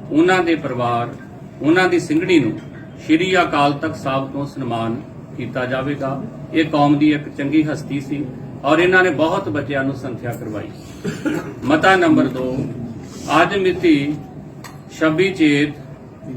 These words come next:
ਨਾਨਕਸ਼ਾਹੀ ਸੰਮਤ ਪੰਜ ਸੌ ਸਤਵੰਜਾ ਮੁਤਾਬਕ ਅੱਠ ਅਪ੍ਰੈਲ ਵੀਹ ਸੌ ਪੱਚੀ ਨੂੰ ਪੰਜ ਸਿੰਘ ਸਾਹਿਬਾਨ ਦੀ ਇਕੱਤਰਤਾ ਸਕੱਤਰੇਤ ਸ਼੍ਰੀ ਅਕਾਲ ਤਖਤ ਸਾਹਿਬ ਵਿਖੇ ਹੋਈ, ਜਿਸ ਵਿੱਚ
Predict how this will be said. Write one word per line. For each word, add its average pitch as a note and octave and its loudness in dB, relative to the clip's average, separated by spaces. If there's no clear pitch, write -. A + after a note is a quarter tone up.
ਨਾਨਕਸ਼ਾਹੀ F3 4
ਸੰਮਤ D3 2
ਪੰਜ C#3 -4
ਸੌ D3 -4
ਸਤਵੰਜਾ C#3 -2
ਮੁਤਾਬਕ B2 0
ਅੱਠ D3+ -2
ਅਪ੍ਰੈਲ B2 -2
ਵੀਹ D3+ 4
ਸੌ F#3+ -2
ਪੱਚੀ D3 -2
ਨੂੰ B2 -2
ਪੰਜ E3+ 4
ਸਿੰਘ F3+ -2
ਸਾਹਿਬਾਨ C#3+ -2
ਦੀ C3+ -6
ਇਕੱਤਰਤਾ B2+ -6
ਸਕੱਤਰੇਤ E3+ 0
ਸ਼੍ਰੀ D3 -2
ਅਕਾਲ B2+ -4
ਤਖਤ C#3 -6
ਸਾਹਿਬ C#3+ -4
ਵਿਖੇ A#2+ -6
ਹੋਈ, A#2 -4
ਜਿਸ E3+ 4
ਵਿੱਚ C3+ 0